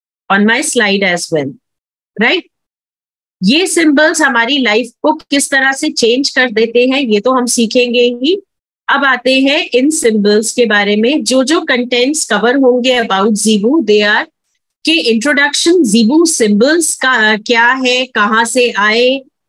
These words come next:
इनको कैसे आप यूज़ कर सकते हैं, फिर ये हमें angelic एनर्जीज से कैसे connect करते हैं। जब मैं angels की बात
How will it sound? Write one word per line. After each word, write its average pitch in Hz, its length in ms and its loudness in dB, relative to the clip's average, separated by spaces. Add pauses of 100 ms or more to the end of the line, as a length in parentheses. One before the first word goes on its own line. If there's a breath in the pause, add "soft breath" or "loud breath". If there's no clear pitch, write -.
(100)
इनको 247 300 2
कैसे 208 640 -4
आप 285 160 0 (140)
यूज़ 262 360 0
कर 254 100 0
सकते 254 500 0
हैं, 269 240 -2 (500)
फिर 359 160 0
ये 311 220 2
हमें 311 520 -2
angelic 269 500 0 (120)
एनर्जीज 233 520 0
से 311 240 -2
कैसे 220 540 -2
connect 196 400 -6
करते 165 400 0
हैं। 160 100 -2
जब 208 220 -2
मैं 254 160 0
angels 233 640 0
की 311 140 0
बात 262 260 -2